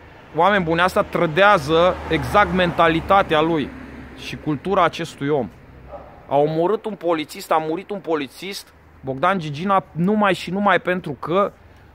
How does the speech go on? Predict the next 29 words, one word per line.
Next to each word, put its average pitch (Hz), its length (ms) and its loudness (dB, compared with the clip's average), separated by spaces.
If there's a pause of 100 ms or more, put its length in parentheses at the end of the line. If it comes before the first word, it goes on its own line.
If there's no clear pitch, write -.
(100)
Gabriel 147 460 2
Oprea 202 280 2
voia 170 300 4
să 196 100 -2
se - 240 -4
plimbe 175 580 2 (480)
ca 185 140 2
un 226 240 4
dictator 190 560 -2
latinoamerican 175 960 0
prin, 170 280 -6
uh, 156 420 0
prin 165 200 -4
București, 147 540 -2
da? 151 260 -2 (600)
Cu 208 360 -2
coloane 190 460 2
oficiale, 185 640 2
cu 151 160 -4
girofaruri, 160 1000 2
cu - 100 -8
tot 190 220 -4
acâmul. 151 380 -4
Și 113 120 -10
acum 185 200 -6
l-ați 185 320 4
văzut 165 240 -4
singur, 190 520 -4
uh, - 960 -10